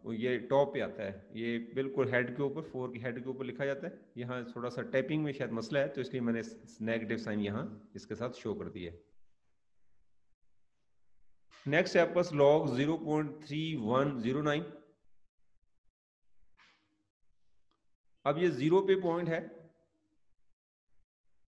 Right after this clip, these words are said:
इसमें से आप जब माइनस वन करते हैं तो हमें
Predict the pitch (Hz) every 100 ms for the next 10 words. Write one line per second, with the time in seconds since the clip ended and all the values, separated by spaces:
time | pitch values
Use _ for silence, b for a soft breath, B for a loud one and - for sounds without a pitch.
0 | _ _ _ - - - 156 160 151 147
1 | 135 131 127 127 123 120 117 127 135 135
2 | 170 143 120 117 127 127 - - _ -
3 | 117 117 120 151 - -